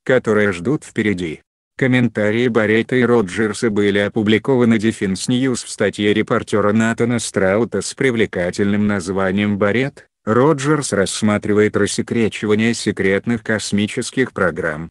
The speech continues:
Барретт и Роджерс выступали на форуме «Следующие шаги в космосе. Запуск шестой военной ветви Америки». На панели Барретт сказал: «Рассекречивание некоторых из того,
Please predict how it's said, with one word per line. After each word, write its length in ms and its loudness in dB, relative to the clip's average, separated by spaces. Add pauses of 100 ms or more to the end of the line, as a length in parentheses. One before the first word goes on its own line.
Барретт 420 2
и 60 2
Роджерс 560 -4
выступали 680 0
на 180 2
форуме 500 -6
«Следующие 760 2
шаги 420 0
в 80 -10
космосе. 720 -2 (220)
Запуск 580 0
шестой 540 0
военной 600 0
ветви 360 2
Америки». 600 0 (100)
На 220 0
панели 480 0
Барретт 380 2
сказал: 640 -4 (260)
«Рассекречивание 1080 0
некоторых 600 2
из 160 -4
того, 440 0